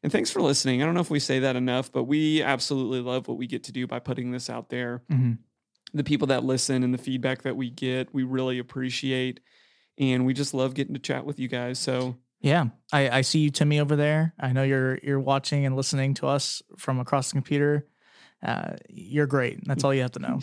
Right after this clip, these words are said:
Speaker 1: <laughs> We just want to keep encouraging you. But we're looking forward to hanging out with you guys. Zach, do you know what we're talking about next week?
Speaker 2: I don't, Jared.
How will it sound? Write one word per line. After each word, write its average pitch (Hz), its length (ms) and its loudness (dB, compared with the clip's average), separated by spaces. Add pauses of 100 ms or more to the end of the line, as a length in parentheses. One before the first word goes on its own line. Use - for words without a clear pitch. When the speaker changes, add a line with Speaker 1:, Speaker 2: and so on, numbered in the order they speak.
(140)
Speaker 1:
<laughs> - 600 -16
We 160 140 0
just 165 140 0
want 151 100 2
to 139 60 0
keep 127 240 -2
encouraging 127 640 -2
you. 123 260 -2 (440)
But 143 80 4
we're 160 140 4
looking 175 260 2
forward 151 400 2
to 135 260 2
hanging 147 280 0
out 135 120 -2
with 143 120 -6
you 139 60 -10
guys. 139 360 -2
Zach, 165 220 -6
do - 80 -12
you 185 40 -6
know 220 120 -6
what - 180 -8
we're 160 100 -4
talking 165 320 -6
about 143 300 -4
next 143 280 -6
week? 151 320 -6 (520)
Speaker 2:
I 170 100 2
don't, 143 340 2
Jared. - 480 -10